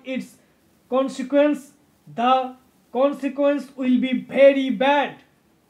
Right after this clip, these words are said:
Leader of the ruling party people are all selfish. They are, they are plundering the country of their own benefit. But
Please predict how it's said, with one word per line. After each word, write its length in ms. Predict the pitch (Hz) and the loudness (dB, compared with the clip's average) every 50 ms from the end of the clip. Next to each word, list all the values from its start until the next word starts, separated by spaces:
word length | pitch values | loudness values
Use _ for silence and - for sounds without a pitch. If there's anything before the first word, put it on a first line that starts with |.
| _ _ _ _ _ _ _ _ _ _ _ _ _ _ _ _ _ _ _ _ _ _ _ _ - | _ _ _ _ _ _ _ _ _ _ _ _ _ _ _ _ _ _ _ _ _ _ _ _ -12
Leader 420 | 151 220 294 302 330 320 320 302 | -4 0 0 4 6 6 6 6
of 220 | 285 277 247 220 226 | 4 2 0 2 0
the 100 | 277 269 | 0 2
ruling 360 | 254 277 277 285 285 269 - | 2 0 0 0 0 -2 -2
party 460 | 262 254 262 262 262 285 294 294 302 | -2 -2 -2 -2 -2 0 0 0 0
people 560 | - - 254 254 254 277 277 302 311 320 - - _ _ _ _ _ _ _ - | 0 -2 -6 -4 2 2 2 2 2 -4 -12 -18 _ _ _ _ _ _ _ -8
are 340 | 226 247 262 262 254 - - _ - | -2 0 0 0 -2 -6 -16 _ -4
all 360 | 269 302 330 330 330 330 302 | 2 6 6 8 6 6 2
selfish. 840 | 254 - - - 294 294 294 285 - - 285 302 302 262 - - - - _ _ _ _ _ _ _ 131 139 | -8 -10 -8 0 2 2 2 2 -2 -2 -2 0 0 -2 -4 -8 -16 -20 _ _ _ _ _ _ _ -16 -6
They 180 | 226 240 269 | -2 0 2
are, 320 | 277 277 277 277 254 254 - - _ _ _ _ _ _ _ _ _ _ 151 - | 2 2 2 0 -2 -4 -8 -18 _ _ _ _ _ _ _ _ _ _ -16 -8
they 140 | 220 247 262 | -2 0 0
are 240 | 262 277 277 269 254 | 2 2 0 0 -2
plundering 920 | 269 - - 262 277 277 285 269 277 277 285 302 302 294 269 226 - - _ _ _ _ | -6 -6 -4 -4 -2 -2 -2 0 0 2 2 2 0 0 -2 -4 -8 -14 _ _ _ _
the 220 | 165 175 247 254 254 - | -8 -6 -6 -6 -6 -8
country 680 | - 247 262 262 262 220 - 233 269 277 277 277 - - | -6 -6 -6 -4 -6 -8 -8 -4 -2 -2 -2 -2 -6 -8
of 360 | 214 233 254 262 247 202 185 196 | -4 -2 0 0 -2 -2 -6 -2
their 320 | 247 254 262 262 254 254 - - | 0 0 0 0 -2 -6 -10 -2
own 340 | 254 262 277 269 269 240 196 | 2 4 4 4 2 0 -2
benefit. 640 | 247 247 254 277 - - 285 302 294 - - - _ _ _ _ _ _ _ _ _ _ _ _ _ _ _ _ _ _ _ _ _ _ _ _ _ _ _ | -2 -2 -2 -2 -2 0 0 0 0 -2 -6 -20 _ _ _ _ _ _ _ _ _ _ _ _ _ _ _ _ _ _ _ _ _ _ _ _ _ _ _
But 360 | 156 165 254 311 339 - - | -8 -4 -2 -2 -2 -4 -10